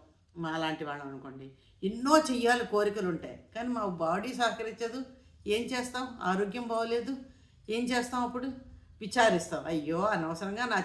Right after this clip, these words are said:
చేతులతో నేను ఆరోగ్యం పాడు చేసుకున్నానే, నేను ముందే జాగ్రత్తగా ఉంటే నా ఆరోగ్యం బాగుంటే నేను కూడా అందరిలా తిరిగి ఉందునే, అందరిలా అన్నీ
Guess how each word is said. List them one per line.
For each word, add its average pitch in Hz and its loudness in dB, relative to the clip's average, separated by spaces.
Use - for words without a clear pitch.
చేతులతో 170 -2
నేను 170 0
ఆరోగ్యం 185 0
పాడు 160 -2
చేసుకున్నానే, 160 -4
నేను 165 -2
ముందే 214 -2
జాగ్రత్తగా 180 -2
ఉంటే 160 -6
నా 180 2
ఆరోగ్యం 196 2
బాగుంటే 180 -2
నేను 175 0
కూడా 226 0
అందరిలా 175 -2
తిరిగి 165 -4
ఉందునే, 165 -2
అందరిలా 175 -4
అన్నీ 180 -2